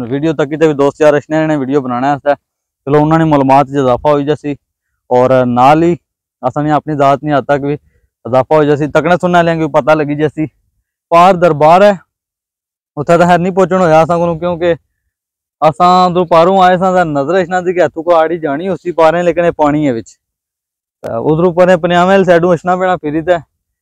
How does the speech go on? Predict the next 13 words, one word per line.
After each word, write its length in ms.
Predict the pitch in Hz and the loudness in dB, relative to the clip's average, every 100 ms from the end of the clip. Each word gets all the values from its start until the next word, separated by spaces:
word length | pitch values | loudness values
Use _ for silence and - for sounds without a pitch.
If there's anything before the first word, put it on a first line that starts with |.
| _ 139 | _ 2
या 140 | 151 | 2
फिर 160 | 147 165 | 2 -2
बेड़ी 260 | 139 147 180 | 0 0 2
वैग 240 | 180 175 165 | 2 2 4
कोल 220 | 170 175 | 2 2
ते 80 | 170 | 2
बंदा 240 | 147 151 | 2 2
उसने 180 | 160 175 | 0 0
पर 140 | 170 165 | -2 0
बेही 160 | 156 | -2
ते 80 | 160 | 0
लगा 240 | 151 135 151 | 2 2 0
जाना। 240 | 160 156 | 0 -4